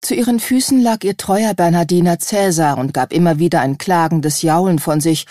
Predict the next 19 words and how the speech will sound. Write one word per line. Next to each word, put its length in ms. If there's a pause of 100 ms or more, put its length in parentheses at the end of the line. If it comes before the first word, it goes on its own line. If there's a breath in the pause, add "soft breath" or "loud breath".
(380 loud breath)
als 180
wollte 240
er 160
in 80
Matteos 480
Gesang 340
einstimmen. 720 (720)
Sie 180
beruhigte 480
ihn 140
damit, 420 (300 soft breath)
dass 180
sie 120
ihm 100
die 140
Ohren 360
kraulte. 560 (720)
Dem 240
Hund, 360